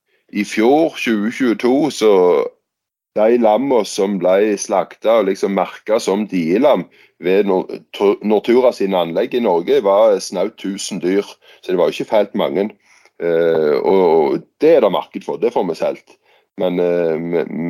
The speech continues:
vi, vi er forsiktige med å f-, stimulere til at veldig mange flere skal begynne å levere den kategori lam. Og, men er der folk som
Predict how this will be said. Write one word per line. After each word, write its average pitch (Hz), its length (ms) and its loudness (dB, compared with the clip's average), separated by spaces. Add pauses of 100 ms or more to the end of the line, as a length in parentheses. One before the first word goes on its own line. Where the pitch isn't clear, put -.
(180)
vi, 87 140 0 (840)
vi 87 80 -4
er 85 80 -6
forsiktige 117 560 0
med 90 180 2
å 80 40 -6
f-, - 120 -20 (100)
stimulere 87 760 2
til 82 220 -2
at - 300 -20
veldig 85 340 -2
mange 82 260 -2
flere 82 380 2
skal 87 180 -4
begynne 90 280 2
å 85 60 2
levere 85 400 2 (340)
den 92 260 0
kategori 87 640 0
lam. 85 240 -2 (560)
Og, 85 800 2
men 160 160 0
er 107 160 2
der 104 160 4 (640)
folk 104 320 -2
som 104 200 -2